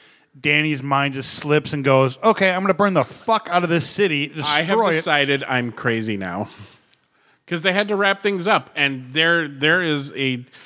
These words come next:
Speaker 2: serious difference between, uh, uh, screenplay writing from existing material and creative writing.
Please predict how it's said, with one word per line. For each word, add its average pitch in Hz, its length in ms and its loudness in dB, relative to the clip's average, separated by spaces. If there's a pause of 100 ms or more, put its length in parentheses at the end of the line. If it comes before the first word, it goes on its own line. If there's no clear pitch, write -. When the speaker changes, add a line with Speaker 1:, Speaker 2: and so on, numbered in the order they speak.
(260)
Speaker 2:
serious 180 580 2
difference 135 500 0
between, 131 760 -4 (480)
uh, 113 320 4 (180)
uh, 131 220 -10 (300)
screenplay 180 580 0
writing 131 320 2
from 131 160 -6
existing 127 400 -4
material 117 580 2
and 120 220 -2
creative 117 500 0
writing. 95 380 0